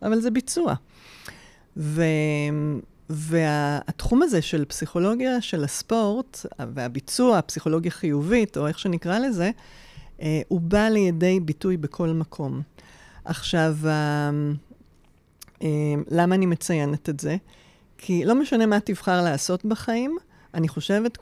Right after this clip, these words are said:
שהבסיס, קודם כל צריך לבוא משם, אה, לחזק את עצמך כבן אדם, כי, אה, אתה, אתה רואה מה קורה בחוץ, מ-, טירוף לגמרי. אה, הדברים, אה, אנשים, אה, מתמודדים כל הזמן עם, אה,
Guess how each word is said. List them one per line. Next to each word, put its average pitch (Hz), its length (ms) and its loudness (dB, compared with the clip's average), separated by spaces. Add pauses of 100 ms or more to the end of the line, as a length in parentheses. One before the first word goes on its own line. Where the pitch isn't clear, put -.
(240)
שהבסיס, 156 1300 -2 (140)
קודם 262 240 0
כל 190 180 0
צריך 175 380 -2
לבוא 160 240 0
משם, 160 480 -2 (580)
אה, 156 100 -4 (100)
לחזק 175 520 0
את - 120 -6
עצמך 160 400 -4 (100)
כבן 160 280 0
אדם, 147 380 -2 (100)
כי, 165 340 -2 (600)
אה, 160 200 -4
אתה, - 160 -4
אתה 196 140 -2
רואה 220 220 2
מה 180 100 0
קורה 147 280 -6
בחוץ, - 640 -12
מ-, 180 140 -6
טירוף 233 480 -6
לגמרי. 196 440 -2 (500)
אה, 151 240 -2
הדברים, 170 640 4
אה, 160 920 2
אנשים, 196 600 2
אה, 180 160 2
מתמודדים 175 760 2
כל 190 220 0
הזמן 180 460 2
עם, 175 220 2
אה, 160 260 0